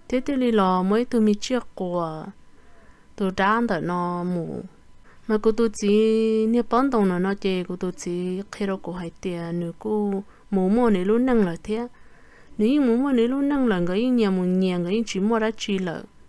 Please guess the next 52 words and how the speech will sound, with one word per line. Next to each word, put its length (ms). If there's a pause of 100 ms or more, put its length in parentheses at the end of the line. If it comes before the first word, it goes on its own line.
(260)
Mà 120
người 360
tới 180
cái 180
lúa, 460 (580)
tao 120
chửi 200
xì 200
nó 140
mà 140
chửi 180
xì 160
thằng 200
cái 100
chuyện 180
nó 100
lúa 640
là 120
sức. 340 (600)
Chỉ 100
tới 140
tao 160
nên 240
té 260
lợ. 240 (720)
Chỉ 340
của 140
tụi 160
chị, 320
tụi 160
chị 160
nhớ 160
cá 340
cho 120
nữa 260
lợ, 200 (120)
đâu 100
có 160
nhà 240
như 200
mù, 380
nhà 200
luôn 180
năng 160
tới 200
tiền 240
lợ. 120 (720)
Để 80
xì 240
mà 420
chỉ 140
một 120